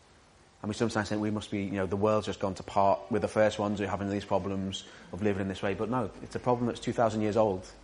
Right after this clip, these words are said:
Paul and his people were living in a warped and crooked generation. And you know what? When Paul says those words, he's quoting the book of Deuteronomy, written even hundreds of years before,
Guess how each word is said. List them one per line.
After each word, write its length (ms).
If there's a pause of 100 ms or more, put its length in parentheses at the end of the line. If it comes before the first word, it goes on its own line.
(600)
Paul 400
and 80
his 80
people 300
were 80
living 200
in 80
a 40
warped 240
and 80
crooked 260
generation. 380 (180)
And 140
you 40
know 120
what? 460
When 100
Paul 240
says 260
those 220
words, 180
he's 120
quoting 580
the 80
book 180
of 80
Deuteronomy, 540
written 240
even 220
hundreds 420
of 40
years 220
before, 420